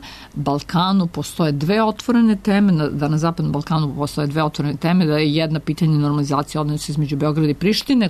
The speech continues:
koje konstantno beleži, kao što vidimo, pozitivan trend, da je drugo pitanje Bosne i Hercegovine, ali ponovo niko ne spominje Makedoniju,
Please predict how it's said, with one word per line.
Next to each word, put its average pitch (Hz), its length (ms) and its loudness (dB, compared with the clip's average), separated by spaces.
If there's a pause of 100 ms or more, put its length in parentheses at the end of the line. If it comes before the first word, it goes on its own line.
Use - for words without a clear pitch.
(120)
koje 156 400 -2 (280)
konstantno 165 560 -2
beleži, 147 480 -2
kao 135 140 -4
što - 180 -8
vidimo, 143 240 0
pozitivan 151 540 -4
trend, 254 300 0 (360)
da 160 120 2
je 170 60 4
drugo 214 300 2
pitanje 196 380 2
Bosne 156 340 0
i 156 40 -6
Hercegovine, 214 680 2 (140)
ali 175 240 2 (220)
ponovo 254 560 4
niko 196 440 4
ne 151 120 2
spominje 160 460 2
Makedoniju, 185 760 2